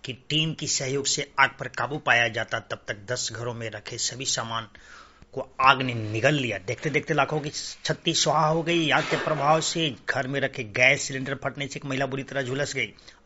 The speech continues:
आग की प्रचंडता से एक बच्चा और एक आदमी भी झुलस गया।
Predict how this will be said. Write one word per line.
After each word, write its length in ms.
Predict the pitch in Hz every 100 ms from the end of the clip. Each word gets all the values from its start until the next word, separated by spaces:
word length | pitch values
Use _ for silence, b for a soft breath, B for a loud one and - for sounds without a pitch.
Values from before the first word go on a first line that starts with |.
| -
आग 200 | 175 180
की 140 | 185
प्रचंडता 680 | 160 - 127 156 139 147 135
से 200 | - 127
एक 120 | 113 - -
बच्चा 540 | 120 - 147 120 110 - B B
और 180 | 117 113
एक 460 | 123 127 123 - 107 B B B 120
आदमी 340 | 120 117 143
भी 280 | 110 113 104
झुलस 320 | - 151 - 104
गया। 260 | 98 -